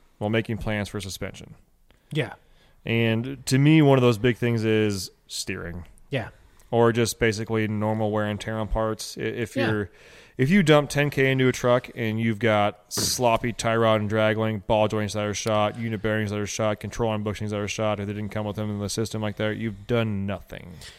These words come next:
Speaker 2: Yeah, and most of the time when guys are starting to lift their vehicle, guess what they're getting too?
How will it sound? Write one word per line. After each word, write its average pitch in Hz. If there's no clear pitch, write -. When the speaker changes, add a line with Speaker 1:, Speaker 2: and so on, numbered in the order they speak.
Speaker 2:
Yeah, 240
and 170
most 196
of 208
the 165
time 165
when 147
guys 143
are 135
starting 147
to 120
lift 139
their 123
vehicle, 147
guess -
what 185
they're 160
getting 156
too? 139